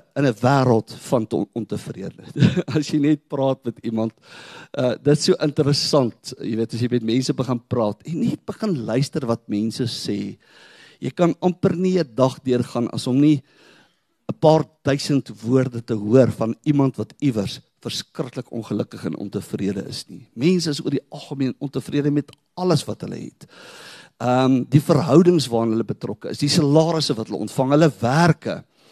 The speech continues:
En, ehm, selfs al het hulle alles wat hulle hart begeer, dan sal hulle nog steeds ontevrede wees, want daar's nog iets anderste wat hulle nog nie in hulle lewe het nie.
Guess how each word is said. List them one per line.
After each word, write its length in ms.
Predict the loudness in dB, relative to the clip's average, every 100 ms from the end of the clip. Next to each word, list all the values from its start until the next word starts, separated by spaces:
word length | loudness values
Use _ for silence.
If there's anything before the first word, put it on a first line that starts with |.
| -20 -20 -20 -20 -20 _
En, 640 | 2 6 8 8 8 8 6
ehm, 320 | 6 6 6
selfs 400 | 6 6 6 4
al 140 | 4 4
het 120 | 4
hulle 140 | 2
alles 240 | 4 4 4
wat 100 | 4
hulle 120 | 4
hart 200 | 4 2
begeer, 460 | -2 0 4 4
dan 160 | 4 0
sal 180 | 2 2
hulle 160 | 4
nog 140 | 2 2
steeds 240 | 2 2
ontevrede 640 | 0 -6 -6 -2 0 2
wees, 240 | 2 0 0
want 140 | -2
daar's 140 | -2 -2
nog 200 | -2 -4
iets 240 | -10 -10 -6
anderste 420 | -2 0 0 -2
wat 180 | -6 -6
hulle 180 | -6 -4
nog 240 | -4 -4 -6
nie 140 | -10 -8
in 120 | -6
hulle 220 | -4 -4
lewe 340 | -2 -2 -2
het 260 | -2 -4 -6
nie. 200 | -10 -14